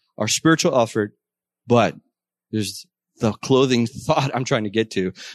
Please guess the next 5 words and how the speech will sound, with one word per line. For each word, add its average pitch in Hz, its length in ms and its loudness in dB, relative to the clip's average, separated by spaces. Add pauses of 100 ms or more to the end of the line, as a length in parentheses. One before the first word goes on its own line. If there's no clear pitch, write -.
but 127 160 0
the 123 80 -4
collective 117 840 -4 (400)
obedience 104 800 -4 (1400)
of 117 240 -4